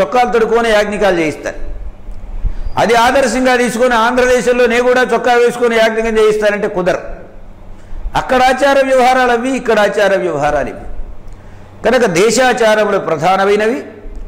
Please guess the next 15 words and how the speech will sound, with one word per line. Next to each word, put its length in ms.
ఆయా 320
దేశముల 500
యందు 560
పరిఢవిల్లుతూ 600
ఉన్నటువంటి 500
ఆయా 300
దేవతలను 580
అక్కడ 340
ఉన్నటువంటి 580
ఆచార 420
పద్ధతులకు 600
భంగం 440
కలిగించకుండగా 1200
ఆరాధన 420
చేయడం. 440